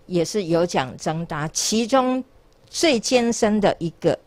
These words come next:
就是什么叫做永恒？永恒就是走向了终极本质。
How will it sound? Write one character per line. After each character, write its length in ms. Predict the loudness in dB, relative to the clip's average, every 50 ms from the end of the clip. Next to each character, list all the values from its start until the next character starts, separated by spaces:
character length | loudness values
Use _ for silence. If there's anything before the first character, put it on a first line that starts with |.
| _ -16
就 160 | -4 -2 -2
是 200 | -2 0 -4 -4
什 360 | -2 -2 -4 0 2 4 4
么 240 | 6 6 6 6 4
叫 220 | 4 4 2 2 4
做 200 | 2 0 0 0
永 280 | 0 -4 -6 -6 -8
恒？ 280 | -8 -10 -10 -10 -10 -14 -18 -20 -20 -20 -20 -20 -20 -8 6
永 260 | 6 8 8 8 8
恒 260 | 8 8 6 6 4
就 200 | 4 6 6 6
是 180 | 6 4 0 0
走 320 | 6 8 8 10 10 8
向 380 | 6 6 6 6 6 6 6 8
了 280 | 8 8 8 6 4 0 -8 -16 _ _ _ _ _ _ _ _
终 260 | -2 0 0 2 2
极 200 | -2 -4 -6 -6
本 180 | -8 -10 -12 -12 -16
质。 180 | -18 -18 -20 -20